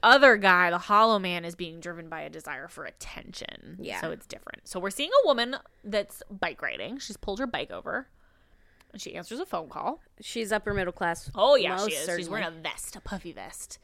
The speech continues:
Speaker 2: And then
Speaker 1: Her
Speaker 2: it
Speaker 1: Meredith Dale, <laughs> twenty-five, her f-, image just, like, froze and went to black and white.
Speaker 2: It
Speaker 1: So
Speaker 2: did.
Speaker 1: I guess we're supposed to assume she got abducted. <laughs>
Speaker 2: Yep.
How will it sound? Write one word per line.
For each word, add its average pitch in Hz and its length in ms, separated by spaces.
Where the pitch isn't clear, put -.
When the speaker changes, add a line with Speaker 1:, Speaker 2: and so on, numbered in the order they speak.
Speaker 2:
And 208 200
then 190 720
Speaker 1:
Her 254 60
Speaker 2:
it 208 220
Speaker 1:
Meredith 302 420
Dale, 180 320
<laughs> - 20
twenty-five, 220 680
her 208 160
f-, - 260
image 247 420
just, 214 200
like, 196 160
froze 240 500
and 175 80
went 180 140
to 190 80
black 180 300
and 175 120
white. 147 300
Speaker 2:
It 214 60
Speaker 1:
So 180 360
Speaker 2:
did. - 80
Speaker 1:
I 170 80
guess 170 200
we're 175 120
supposed 175 220
to 170 60
assume 170 280
she 170 120
got 175 160
abducted. - 540
<laughs> 294 100
Speaker 2:
Yep. 196 280